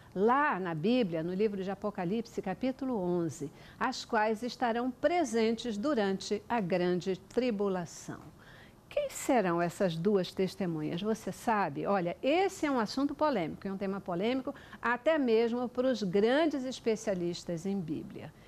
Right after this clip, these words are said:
E a outra pergunta que a gente já coloca aqui no início do programa: que evangelho que essas testemunhas pregarão?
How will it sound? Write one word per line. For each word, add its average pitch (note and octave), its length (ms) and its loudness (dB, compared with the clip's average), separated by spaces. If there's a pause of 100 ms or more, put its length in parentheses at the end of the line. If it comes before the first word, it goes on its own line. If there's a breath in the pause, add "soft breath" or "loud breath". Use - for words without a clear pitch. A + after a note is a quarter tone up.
(160 loud breath)
E G4 60 6
a F4+ 100 0
outra D4 220 0
pergunta G3+ 520 -4
que - 80 -10
a F#3 60 -4
gente F#3 340 -4
já G#3 200 0
coloca F#3+ 360 -4
aqui G3+ 220 -6
no G3 100 -4
início F#3+ 540 -4
do F3 100 -6
programa: D3+ 640 -8 (340 loud breath)
que - 140 0
evangelho F#3+ 1040 2
que - 120 0
essas G3+ 420 0
testemunhas F3+ 760 -2
pregarão? E3+ 600 -2